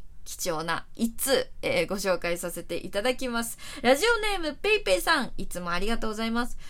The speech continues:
あなたさん、こんばんは。今回のお題は、私〇〇に挑戦します。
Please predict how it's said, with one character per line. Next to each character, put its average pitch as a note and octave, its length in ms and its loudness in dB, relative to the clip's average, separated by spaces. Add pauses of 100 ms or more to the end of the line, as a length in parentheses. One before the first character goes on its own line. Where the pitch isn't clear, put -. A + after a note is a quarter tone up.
(120)
あ F4 120 6
な G#4+ 100 8
た G#4+ 100 4
さ G4+ 160 4
ん、 D#4+ 80 -2
こ D#4 180 0
ん E4 60 -2
ば E4+ 80 6
ん E4 60 2
は。 D#4+ 200 2 (280)
今 D4+ 340 0
回 B3 260 2
の A3 180 0
お G3 60 -2
題 C#4+ 260 4
は、 D4+ 240 2 (120)
私 B3 460 2
〇 A3 360 4
〇 G#4 260 4
に E4 140 -4
挑 D#4 220 0
戦 D4+ 220 -2
し C#4+ 120 -6
ま D4 160 2
す。 - 220 -6